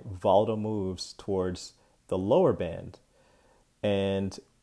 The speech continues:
we have the R V I here to kind of help confirm this.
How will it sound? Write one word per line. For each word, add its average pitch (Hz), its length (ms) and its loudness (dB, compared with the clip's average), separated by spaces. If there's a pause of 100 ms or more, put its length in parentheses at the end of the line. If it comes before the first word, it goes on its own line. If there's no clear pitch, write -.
we 123 200 0
have 180 320 4
the 143 180 2
R 127 220 4
V 107 220 0
I 120 200 4
here 92 360 -4
to 98 140 -8
kind 101 220 -4
of 95 80 -6
help - 260 -2
confirm 104 540 -6
this. - 420 -10